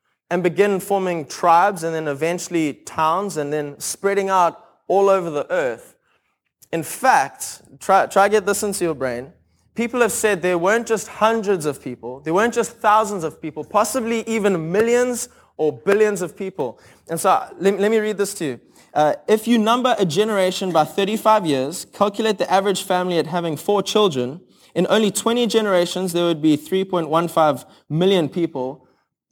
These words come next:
on earth. And that's calculated based on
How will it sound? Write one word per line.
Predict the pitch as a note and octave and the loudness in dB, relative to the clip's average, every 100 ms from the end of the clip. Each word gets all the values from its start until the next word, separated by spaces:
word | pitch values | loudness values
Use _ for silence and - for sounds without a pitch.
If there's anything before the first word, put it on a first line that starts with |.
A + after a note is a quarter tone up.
| - | -6
on | C3+ - | -6 -2
earth. | F3 F#2 - - | -2 -2 -8 -10
And | C#3 | -2
that's | D#3+ F3+ - | 2 2 0
calculated | - F#3 F#3 E3+ D#3 C3 | 0 0 2 -2 -2 -2
based | C#3+ D#3 - | 0 0 0
on | D#3+ C#3+ C3 B2 | 0 0 -4 -12